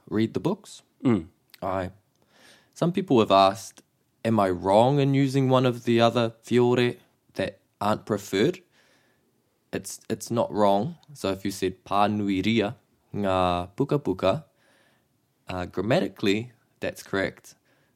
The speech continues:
Speaker 1: But to the Māori ear, it sounds a little strange.
Speaker 2: Right, okay.
Speaker 1: Because there are those common fiore that go with that verb that are preferred and known, and our ears are, are used to hearing them.
Speaker 2: Mm.
Speaker 1: Pānuihia ngā puka puka.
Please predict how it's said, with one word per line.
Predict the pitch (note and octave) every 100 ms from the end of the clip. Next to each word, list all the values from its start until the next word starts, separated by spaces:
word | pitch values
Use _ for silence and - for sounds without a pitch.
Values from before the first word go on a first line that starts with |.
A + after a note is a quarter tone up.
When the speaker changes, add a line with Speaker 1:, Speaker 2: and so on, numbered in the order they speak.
| _
Speaker 1:
But | - - -
to | - C#3+
the | B2
Māori | A2+ A2 G#2+ -
ear, | A2+ A2 F#2+ D3 - _ _
it | G2 F#2+
sounds | - F#2 F#2 F2+ F2+ -
a | F#2
little | F2+ F2+ E2
strange. | - F2 D#2+ - - _ _ -
Speaker 2:
Right, | F#2+
okay. | - - -
Speaker 1:
Because | - A2 F#2+
there | G2+ G2
are | G2+
those | F#2+ F#2 F#2
common | - A2+ A2+ A2 G#2 F#2+ G2 - -
fiore | A2 G#2 G2+ F#2+
that | F2+ -
go | G#2+ A#2
with | A#2+ -
that | - -
verb | F2 E2+ E2+
that | - F2
are | E2+ E2+ E2+ E2
preferred | - - F2+ A2+ A2+ A2 F#2
and | F2+
known, | F2+ F#2 F#2 F2 - _ _ _ _ _ F#2
and | F#2 F2+ F2 E2+
our | F2 -
ears | F2+ F#2+ F2 F2
are, | E2+ -
are | F2 F2
used | F#2 G2 -
to | F#2
hearing | F#2 F2 F2
them. | C#2+ G#2+ _ -
Speaker 2:
Mm. | G2+ E2+
Speaker 1:
Pānuihia | G2 G2 G2+ G#2 A2+ A2 F#2 -
ngā | F#2+ F2
puka | - -
puka. | F#2+ - -